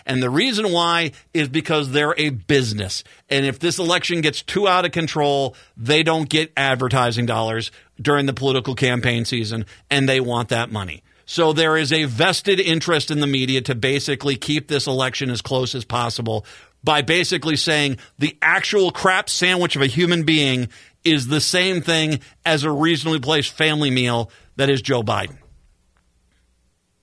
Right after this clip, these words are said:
And they're not. That's actual crap sandwich. That's an actual,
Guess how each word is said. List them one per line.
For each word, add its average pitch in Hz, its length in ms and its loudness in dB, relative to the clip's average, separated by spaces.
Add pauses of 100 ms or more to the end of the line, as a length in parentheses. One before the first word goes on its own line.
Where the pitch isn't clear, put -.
(280)
And 151 220 2
they're 143 220 4
not. 135 420 0 (320)
That's 202 380 2
actual 190 380 2
crap 165 280 4
sandwich. 143 640 0 (1300)
That's 214 260 4
an 233 80 2
actual, 202 300 2